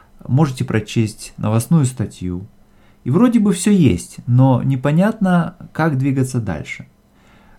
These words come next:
Например, учебник не интересен уже,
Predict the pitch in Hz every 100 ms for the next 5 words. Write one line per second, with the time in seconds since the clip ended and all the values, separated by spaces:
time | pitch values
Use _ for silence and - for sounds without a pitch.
0 | - - 120 160 185 185 180 247 254 160
1 | - - _ - - 151 180 156 127 110
2 | 107 104 104 104 98 101 110